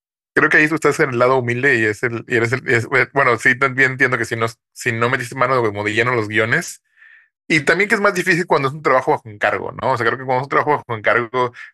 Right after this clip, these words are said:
no es igual a que tú te dijiste la idea a la mesa, tú la desarrollaste, conseguiste, ¿sabes? Como, o sea, como que ese, ese sí creo que sí,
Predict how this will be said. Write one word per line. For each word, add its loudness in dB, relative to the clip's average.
no 0
es 0
igual 4
a -4
que 2
tú -2
te 2
dijiste -4
la 2
idea 4
a 4
la 0
mesa, 0
tú 0
la 4
desarrollaste, 0
conseguiste, -2
¿sabes? 0
Como, 0
o 2
sea, 2
como 0
que 2
ese, -2
ese -2
sí -6
creo 2
que -2
sí, 0